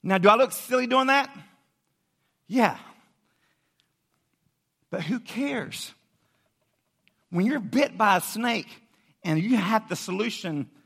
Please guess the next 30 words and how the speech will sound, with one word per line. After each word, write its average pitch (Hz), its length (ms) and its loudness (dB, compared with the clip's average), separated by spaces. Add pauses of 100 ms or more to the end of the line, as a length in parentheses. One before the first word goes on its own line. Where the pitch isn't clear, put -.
(1400)
that's 170 140 -8
gonna 180 160 -2
save 233 360 -4
your 185 120 0
life, 196 500 0 (1120)
you're 170 100 -10
gonna 247 240 -2
drop 190 460 -2
everything. 160 840 -2 (440)
You're 247 180 2
gonna 233 60 2
leave 233 260 0
Bae 247 240 2
behind. 185 600 2 (580)
You're 196 120 -4
gonna 233 240 4
run 233 180 4
as 208 120 -2
fast 247 400 -2
as 208 100 -12
you 247 60 -10
can 214 500 0 (1040)
before 262 240 -6
you 220 140 -2
die 233 400 2 (580)
to 175 60 0
get 185 160 -8
to 208 60 -6
the 180 80 -2
snake. 185 360 -6